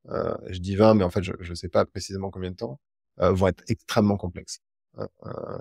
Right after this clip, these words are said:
complexes dans le sens où, euh, ça va être très dur. Euh, et ça, pour le coup, j'ai, j'ai pas trop d'espoir sur le fait que, enfin,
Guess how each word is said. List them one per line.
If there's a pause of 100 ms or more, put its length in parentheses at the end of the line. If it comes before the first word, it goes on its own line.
(100)
complexes
dans
le
sens
où,
euh,
ça
va
être
très
dur. (260)
Euh, (240)
et
ça,
pour
le
coup, (460)
j'ai,
j'ai
pas
trop
d'espoir
sur
le
fait
que,
enfin,